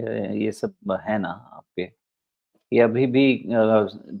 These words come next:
सेक्टर में तो बहुत ही दम है। आने वाले स-, समय में कैपिटल गुड्स में इनके कंजम्पशन बहुत ज़्यादा बढ़ने चाहिए।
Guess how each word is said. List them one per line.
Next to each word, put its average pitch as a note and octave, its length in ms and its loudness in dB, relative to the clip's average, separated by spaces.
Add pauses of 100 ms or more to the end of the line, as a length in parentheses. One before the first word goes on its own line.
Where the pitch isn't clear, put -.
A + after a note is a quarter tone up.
(340)
सेक्टर C3 420 2
में D#3+ 480 0
तो D3 140 -4
बहुत A2+ 520 -2
ही D3 80 4
दम A#2+ 300 2
है। A#2+ 220 -4
आने A#2 240 0
वाले A#2+ 240 0
स-, - 140 -14
समय A#2 440 -2
में A2 200 0
कैपिटल A2 340 -4
गुड्स G#2+ 340 -4
में A2+ 140 -6
इनके G#2 200 -12
कंजम्पशन A2+ 520 -8
बहुत A2 280 -6
ज़्यादा G#2+ 260 -2
बढ़ने - 340 -12
चाहिए। - 320 -20